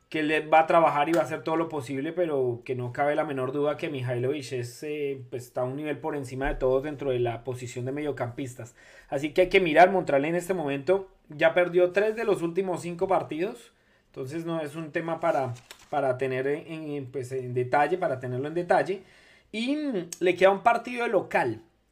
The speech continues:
Tiene que enfrentar a Charlotte por la M L S el próximo fin de semana y luego tiene que ir a enfrentar una papa caliente impresionante de visitante Y es Seattle Sounders y los L A Galaxy.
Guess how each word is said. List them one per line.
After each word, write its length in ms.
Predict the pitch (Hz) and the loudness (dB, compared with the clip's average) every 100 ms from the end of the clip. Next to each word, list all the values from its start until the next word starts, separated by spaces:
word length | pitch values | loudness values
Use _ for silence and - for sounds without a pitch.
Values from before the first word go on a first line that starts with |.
| _ - | _ -10
Tiene 180 | 160 170 | -6 -4
que 80 | 214 | -4
enfrentar 380 | 190 180 151 | -2 0 2
a 100 | 160 | 0
Charlotte 500 | 170 214 190 202 190 - | 2 2 2 0 -4 -8
por 200 | 170 147 | -4 0
la 140 | 139 | 0
M 120 | 151 | 0
L 240 | 170 190 180 | 0 4 2
S 440 | 170 196 196 160 | 2 -2 -2 -2
el 120 | 135 123 | -4 -4
próximo 400 | 151 135 190 175 | -8 -6 -6 -6
fin 160 | 160 | -6
de 80 | 165 | -4
semana 340 | 190 190 190 202 | -2 0 0 -2
y 80 | 170 | -2
luego 300 | 160 165 185 | -2 0 0
tiene 240 | 196 196 | -2 -4
que 80 | 190 | -2
ir 60 | |
a 40 | 175 | -2
enfrentar 420 | 175 190 165 147 | -2 -4 -2 -4
una 420 | 160 180 175 - | -4 -6 -6 -4
papa 400 | 196 185 190 190 | 0 0 -2 -4
caliente 500 | 190 165 131 147 - | -2 -2 -2 -8 -6
impresionante 720 | 175 170 175 147 143 139 147 | -6 -2 -4 -2 -4 -4 -2
de 100 | 180 | 0
visitante 680 | 175 139 123 147 151 196 214 - - _ _ - | 0 -2 -6 -8 -6 -6 -6 -10 -20 _ _ -6
Y 140 | 151 | 0
es 300 | 151 123 - | 0 -2 -8
Seattle 600 | - - 175 220 262 302 | -14 -6 4 6 6 4
Sounders 760 | 277 254 240 226 277 294 - - _ _ _ _ - | 0 -2 -2 -4 -6 -8 -18 -20 _ _ _ _ -10
y 300 | 240 277 - | -6 -6 -4
los 320 | 175 175 - - | -2 -2 -6 -4
L 160 | 175 | 0
A 100 | 180 | 0
Galaxy. 520 | 175 160 127 123 101 | 2 0 0 -6 -14